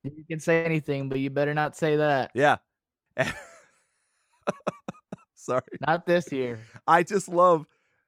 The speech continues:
Speaker 2: how blatant they were trying to be with everything.
Speaker 1: Yeah.
Speaker 2: They couldn't leave well enough alone. They had to really, like, drive it in, because I think he even said,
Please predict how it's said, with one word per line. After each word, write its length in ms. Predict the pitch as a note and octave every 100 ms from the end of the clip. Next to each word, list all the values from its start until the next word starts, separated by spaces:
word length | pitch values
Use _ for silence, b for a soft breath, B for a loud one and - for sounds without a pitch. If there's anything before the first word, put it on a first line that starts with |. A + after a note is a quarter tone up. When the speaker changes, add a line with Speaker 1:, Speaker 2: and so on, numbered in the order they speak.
| _
Speaker 2:
how 580 | - D3+ D3 C#3+ C#3 B2+ -
blatant 580 | A2 B2 C#3 D3 B2+ B2
they 140 | A#2+
were 100 | A2+
trying 320 | G#2+ B2 A#2+
to 80 | A2+
be 180 | G#2 A2
with 160 | B2 C3
everything. 520 | C3+ D3 D3+ D#3+ E3+ _ _ _ _ _ -
Speaker 1:
Yeah. 300 | C#3 B2+ -
Speaker 2:
They 160 | C3+ C3
couldn't 500 | - E3+ D#3+ D3+ C#3+
leave 280 | C#3+ C3+
well 320 | A#2+ B2 B2+ B2
enough 240 | A#2+ -
alone. 360 | A2 A2+ B2 A#2+
They 100 | A2+
had 180 | B2+
to 80 | A2+
really, 480 | G#2 G2 A#2 A#2+ B2
like, 240 | A#2+ A2+
drive 320 | - A#2 A2 A2+
it 120 | G#2+
in, 260 | A2+ C3 b b -
because 260 | C#3 D#3
I 100 | E3
think 180 | E3 F#3
he 100 | F#3+
even 180 | E3 C#3+
said, 320 | - E3+